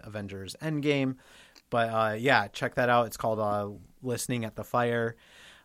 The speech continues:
Uh, but she commented on here that, uh, her favorite movie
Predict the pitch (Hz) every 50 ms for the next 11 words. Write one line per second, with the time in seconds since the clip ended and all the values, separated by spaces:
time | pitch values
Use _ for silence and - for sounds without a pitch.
0 | _ _ - 160 - 120 123 123 123 120 117 107 120 143 127 - - - 175 175
1 | 175 175 175 - - - 143 135 131 127 127 123 117 - 120 117 117 117 117 101
2 | 127 127 123 123 120 117 107 117 117 117 113 110 - - 123 120 117 113 113 110
3 | 110 110 - - - - - 143 151 - - 156 151 131 135 123 - 127 131 127
4 | 127 123 113 123 120 117 117 117 - -